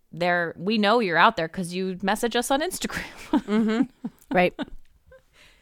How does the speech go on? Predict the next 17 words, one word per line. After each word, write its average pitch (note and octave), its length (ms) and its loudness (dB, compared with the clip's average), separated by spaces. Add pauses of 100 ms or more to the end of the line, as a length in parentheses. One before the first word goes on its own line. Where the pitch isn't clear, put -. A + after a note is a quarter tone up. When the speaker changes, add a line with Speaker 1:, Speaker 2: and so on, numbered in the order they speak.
(160)
Speaker 1:
So - 120 -10
we A#3+ 100 -4
had B3 220 4
to A#3+ 80 -6
talk A#3 380 0
about B2+ 280 -12
it. - 140 -18 (1500)
Speaker 2:
Yeah, A#3+ 260 4
and A#3+ 140 2
health C4+ 460 2
for, G#3+ 480 0 (840)
health C4+ 340 6
for A3+ 140 2
what, F3+ 420 -4 (920)
for F#3+ 160 -2
what E3 220 0
sake? - 440 -4